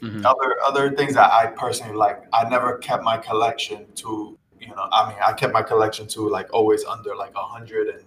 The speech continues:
Speaker 2: eighty. I never wanted to
Speaker 1: Mm.
Speaker 2: surpass that. One, I have no space. Two, you know, it just, you get more and more and you become Jerry.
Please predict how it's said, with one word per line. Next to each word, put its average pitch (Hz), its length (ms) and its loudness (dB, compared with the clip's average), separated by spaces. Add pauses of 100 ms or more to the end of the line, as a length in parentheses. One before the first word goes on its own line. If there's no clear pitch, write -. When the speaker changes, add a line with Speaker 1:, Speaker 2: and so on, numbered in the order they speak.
(140)
Speaker 2:
eighty. 104 380 -12 (400)
I 113 120 2
never 123 160 0
wanted 117 240 -4
to 107 80 -4
Speaker 1:
Mm. 101 40 -4
Speaker 2:
surpass 107 380 0
that. 104 140 0
One, 151 340 2 (120)
I 107 80 2
have 104 160 0
no 107 100 -6
space. 104 440 -2 (320)
Two, 117 480 4 (360)
you 107 140 -4
know, 92 240 -8 (200)
it 110 100 -2
just, 107 440 -4
you 117 140 -6
get 123 300 2
more 131 240 2
and 131 80 0
more 135 280 6
and 113 180 -2
you 113 60 -2
become 110 280 -2
Jerry. 101 400 0